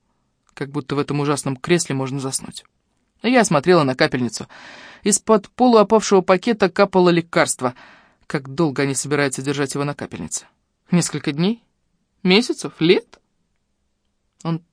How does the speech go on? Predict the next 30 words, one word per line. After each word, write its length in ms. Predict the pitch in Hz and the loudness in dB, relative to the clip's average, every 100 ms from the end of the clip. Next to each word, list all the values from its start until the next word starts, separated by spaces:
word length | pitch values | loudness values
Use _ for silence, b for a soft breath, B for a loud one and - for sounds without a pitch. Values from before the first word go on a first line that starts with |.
| _ - | _ -8
тоже 220 | 143 127 | -6 -4
не 100 | 127 | -8
спал. 280 | - - - _ _ _ _ _ | -10 -14 -16 _ _ _ _ _
Речь 280 | 190 208 185 | -2 0 0
у 20 | |
него 160 | 156 170 | 0 0
отнялась 400 | 160 151 151 143 | 0 0 0 -2
ещё 160 | - | -6
вчера. 380 | 147 - 156 127 b b b b _ | -6 -4 -2 -2 b b b b _
Ну, 100 | 269 | -6
во 100 | 156 | -6
всяком 260 | 131 156 147 | -4 -4 -2
случае, 300 | 156 170 160 | 0 -2 0
так 120 | 139 | -4
сказали 340 | - 151 143 143 | -4 -4 -2 -2
врачи. 380 | 151 143 107 - _ _ _ _ | -2 -4 -8 -10 _ _ _ _
Двигаться 420 | 196 196 156 143 139 | 0 2 2 0 -2
он 80 | |
тоже 200 | 135 143 | 0 0
не 120 | 156 170 | 2 4
может, 440 | 226 202 170 - 156 | 6 4 2 -4 -6
но 260 | 151 - | -6 -6
может 300 | - 143 135 | -6 -6 -6
смотреть. 540 | - 175 170 226 147 - b b b b | -4 -4 0 2 2 -2 b b b b
Вот 280 | 160 143 131 | -6 -4 0
и 20 | |
лежит 280 | 175 185 170 | 2 4 2
с 40 | |
открытыми 400 | 127 - 143 135 | -4 -4 -4 -4
глазами. 500 | 131 156 151 120 113 | -2 0 0 -2 -4